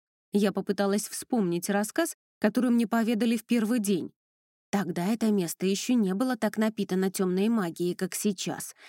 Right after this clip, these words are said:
Люди здесь жили долго. Со временем наш мир стал набирать все больше темной магии, силы правителей росли, и тем труднее было освоиться новым, прибывшим извне людям. Но можно продлить жизнь.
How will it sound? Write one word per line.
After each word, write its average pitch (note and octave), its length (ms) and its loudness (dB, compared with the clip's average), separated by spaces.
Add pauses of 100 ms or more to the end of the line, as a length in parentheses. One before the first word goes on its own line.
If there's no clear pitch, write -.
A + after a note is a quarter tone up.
(100)
Люди G3 360 0
здесь E3+ 260 -4
жили F3+ 320 0
долго. G3 540 0 (640)
Со A#3 220 0
временем A3 480 2
наш A3+ 240 0
мир C4+ 220 2
стал G#3 320 2
набирать A3 400 2
все - 220 -2
больше A#3 440 0
темной F#3+ 420 0
магии, E3+ 540 -2 (180)
силы A3 420 -2
правителей G3 600 0
росли, A3+ 580 -2 (360)
и G#3 100 0
тем G3 220 2
труднее G#3+ 480 2
было F3+ 260 0
освоиться A3+ 640 0
новым, G3 500 2 (160)
прибывшим A#3+ 760 2
извне A3 360 2
людям. E3 520 0 (640)
Но F#3+ 140 2
можно F3 320 0
продлить F#3+ 520 -2
жизнь. F3 540 -2